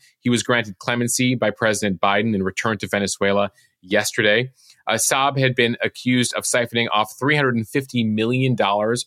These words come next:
from Venezuela via the U S in a scheme that involved bribing Venezuelan government officials, effectively accused of profiting from the starvation of Venezuelans. Many Venezuelans,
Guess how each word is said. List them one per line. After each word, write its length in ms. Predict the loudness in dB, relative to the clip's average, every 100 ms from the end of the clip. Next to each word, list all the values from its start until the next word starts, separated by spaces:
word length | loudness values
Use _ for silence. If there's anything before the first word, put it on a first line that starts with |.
| -6
from 240 | -4 0
Venezuela 720 | 0 0 0 0 2 2 -2 -4 _ _ _
via 300 | -2 0 2
the 100 | 2
U 220 | 2 2
S 200 | 2 0
in 120 | -4
a 60 | -2
scheme 500 | -4 -2 2 4 2
that 100 | 2
involved 320 | 0 0 -2 -2
bribing 560 | 0 2 2 0 0 0
Venezuelan 500 | 0 2 0 0 0
government 380 | 0 0 -2 -4
officials, 560 | -6 -2 0 0 0 -4 -12 -6
effectively 500 | -2 0 0 0 0
accused 460 | 0 0 2 2 -2
of 120 | -6 -4
profiting 520 | 0 0 0 0 0
from 160 | -2
the 60 | -4
starvation 720 | -2 -2 0 -2 0 0 -2 -6 -2
of 200 | 0 2
Venezuelans. 800 | 0 0 0 2 2 2 0 -4 _ _
Many 240 | 0 2 2
Venezuelans, 840 | 2 0 0 2 2 2 0 -4